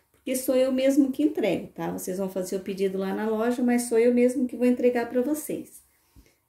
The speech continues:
tá? Então, tanto faz comprar direto comigo, quanto pela loja, eu mesmo que vou entregar os trabalhos pra vocês, tá? Daí, enviado pelo e-mail ou pelo WhatsApp, né?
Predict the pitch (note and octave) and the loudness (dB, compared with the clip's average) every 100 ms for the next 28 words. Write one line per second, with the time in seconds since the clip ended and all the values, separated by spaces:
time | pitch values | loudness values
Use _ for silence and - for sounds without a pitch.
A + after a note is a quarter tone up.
0 | _ F3+ E3 F3 A#3 D#4 G3+ G#3 G3+ G#3 | _ -8 -2 0 4 4 2 -2 -4 0
1 | A#3 A#3 - G#3 - G3+ G3 F#3+ F#3+ F#3+ | -2 -2 -2 -2 -4 -6 -4 -2 0 0
2 | G3+ - B3+ C4+ C4+ C#4 C4 B3+ - B3+ | -2 -4 0 2 2 -2 -6 -6 -4 -2
3 | B3 A#3+ A#3+ C4+ C#4 - _ _ _ _ | 2 2 2 0 -2 -6 _ _ _ _
4 | _ A#3 A#3+ A#3 A#3 A#3+ A#3+ B3 A3+ A3 | _ -2 0 2 2 0 -2 -2 -4 -4
5 | A3 G#3+ G#3+ - G#3 G3+ G3+ - G#3+ G#3 | -4 -2 -4 -4 -6 -4 -6 -8 -6 -6
6 | A#3 - - - - F3 F#3+ - _ _ | -6 -8 -10 -12 -10 -8 -8 -10 _ _
7 | _ F#3+ F#3 F#3 F#3+ F#3 F3+ F#3 F3+ F#3 | _ -4 -2 -2 0 -2 -2 -4 -2 0
8 | G3 G#3 A3 B3 - A3 A#3+ A#3+ A3+ A3 | 0 0 2 2 2 2 2 2 0 2
9 | A3 A3 - - D#3 - - F3+ B3+ D#4+ | 2 0 -2 -4 -4 -6 -6 2 4 4